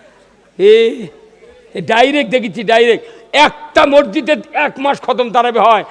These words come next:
ওই হাফেজ দশটাকে পাঁচটা আয়াতের মানে কয় না।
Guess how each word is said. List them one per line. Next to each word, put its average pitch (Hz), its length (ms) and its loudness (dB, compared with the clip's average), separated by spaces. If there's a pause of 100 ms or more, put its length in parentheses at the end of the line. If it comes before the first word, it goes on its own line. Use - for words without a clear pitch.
(220)
ওই 233 120 6
হাফেজ - 480 2 (360)
দশটাকে 277 760 2
পাঁচটা 302 540 -4
আয়াতের 285 380 0
মানে 240 220 -2
কয় 180 200 -6
না। 151 120 -14